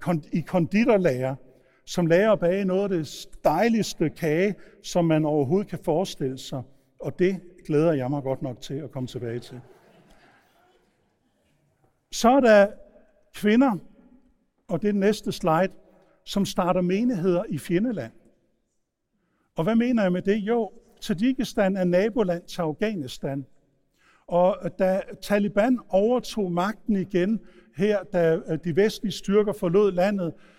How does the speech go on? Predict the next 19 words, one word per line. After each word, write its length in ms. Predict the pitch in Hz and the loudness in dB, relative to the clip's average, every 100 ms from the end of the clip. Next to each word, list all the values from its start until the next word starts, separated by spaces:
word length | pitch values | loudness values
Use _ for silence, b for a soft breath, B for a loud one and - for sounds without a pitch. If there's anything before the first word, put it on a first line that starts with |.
| b b - | b b 0
der 140 | 190 | 2
var 180 | 226 226 | 2 -2
en 260 | 233 254 214 | -2 -2 -2
af 60 | 180 | -6
de 160 | 202 | -8
største 520 | 151 - 214 233 - | -8 -2 -2 -2 -8
frygt, 340 | 147 - 196 196 | -6 -4 -4 -4
man 160 | 180 | -6
havde 360 | 135 175 185 202 | -4 -4 -2 -6
i 40 | |
Tajikistan, 640 | 147 165 147 190 - 175 160 | -8 -10 -8 -8 -8 -8 -4
det 180 | 196 175 | -4 -2
var, 220 | 175 190 - b b b - | -4 -6 -12 b b b -2
at 160 | 170 - - - | -2 -4 -20 -16
Taliban 600 | - 180 175 165 175 220 | -4 -2 -2 0 0 0
ville 300 | 214 175 165 | -2 -4 -8
spille 360 | - - 175 170 - | -14 -6 -4 -4 -6
ind 200 | 269 208 - - | -6 -8 -14 -4
over 400 | 226 185 120 | -2 -2 -8